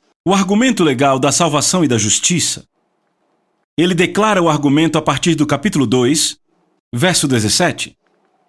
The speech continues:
e leva o argumento pelo resto do livro. Ele argumenta com a mente judaica,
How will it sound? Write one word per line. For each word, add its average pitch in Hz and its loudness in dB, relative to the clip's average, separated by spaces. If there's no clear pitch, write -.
e 180 4
leva 175 2
o 185 2
argumento 143 0
pelo 147 0
resto 156 -2
do 117 0
livro. 117 -2
Ele 190 2
argumenta 139 0
com 156 2
a 143 0
mente 165 0
judaica, 110 -2